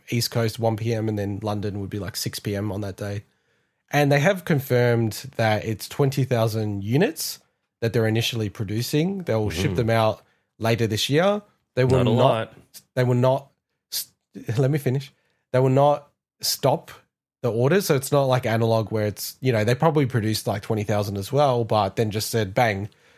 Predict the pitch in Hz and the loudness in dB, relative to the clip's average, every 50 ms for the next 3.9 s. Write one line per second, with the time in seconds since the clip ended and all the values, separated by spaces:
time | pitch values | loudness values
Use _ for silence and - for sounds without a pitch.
0 | _ _ - 117 117 113 110 104 107 107 104 - - 123 117 98 - 127 113 - | _ _ -4 -2 0 0 0 0 0 -2 -2 0 0 0 0 0 0 -2 -2 -2
1 | 113 113 113 104 104 98 98 98 - - 123 123 117 104 95 104 139 185 190 - | -2 -2 -2 -2 -2 -4 -4 -4 -4 -2 0 0 0 0 0 -2 -2 -4 -4 -8
2 | - - _ _ _ _ _ _ _ _ - - 113 117 110 110 110 131 127 143 | -12 -14 _ _ _ _ _ _ _ _ -6 -2 0 2 2 2 2 2 2 2
3 | 131 110 123 123 123 120 117 110 107 101 101 104 98 - - - - | 2 2 2 2 2 2 2 2 0 0 0 -2 -4 -4 -8 -10 -12